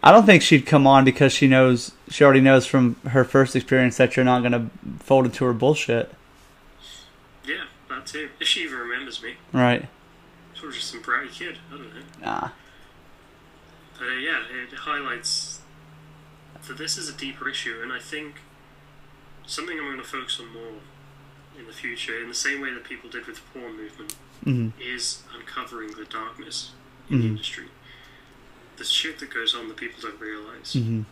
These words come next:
Speaker 2: is astronomical, and I wanna showcase that to the world.
Speaker 1: Mm-hmm.
Speaker 2: Maybe that'll help people avoid video games
Speaker 1: Mm-hmm.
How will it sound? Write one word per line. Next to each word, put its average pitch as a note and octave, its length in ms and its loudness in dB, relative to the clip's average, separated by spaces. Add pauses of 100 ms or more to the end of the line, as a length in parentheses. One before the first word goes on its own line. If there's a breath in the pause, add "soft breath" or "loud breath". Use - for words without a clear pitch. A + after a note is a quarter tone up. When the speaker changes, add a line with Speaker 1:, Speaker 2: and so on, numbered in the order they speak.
(120)
Speaker 2:
is A2 380 -12
astronomical, A2 580 -10 (180)
and A#2+ 100 -14
I A2+ 100 -12
wanna A2 220 -12 (380)
showcase A#2 600 -8
that A2+ 140 -20
to - 180 -18
the G#2+ 80 -18
world. A2 260 -16 (160)
Speaker 1:
Mm-hmm. A#2 200 -2
Speaker 2:
Maybe B2 380 -6
that'll A#2 360 -12
help A#2 240 -14
people C3 280 -18 (920 loud breath)
avoid B2 400 -12
video A2 320 -12
games G#2+ 480 -14 (100)
Speaker 1:
Mm-hmm. A#2 280 -2